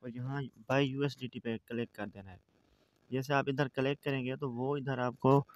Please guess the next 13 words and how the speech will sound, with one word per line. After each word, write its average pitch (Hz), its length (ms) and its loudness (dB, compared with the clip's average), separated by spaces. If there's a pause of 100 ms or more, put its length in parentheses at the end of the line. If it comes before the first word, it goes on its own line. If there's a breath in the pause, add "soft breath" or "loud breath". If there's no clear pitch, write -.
(320 loud breath)
डॉलरों 139 500 8
में 131 140 2
कन्वर्ट 123 360 4
करके 120 320 4
बता 120 260 4
देगा 117 200 2
कि 120 140 -8
आपकी 117 460 -6
कितनी 135 380 -8 (100)
डॉलर 117 300 0 (100)
बन 120 200 -2
रहे 98 160 -12
हैं। 92 140 -20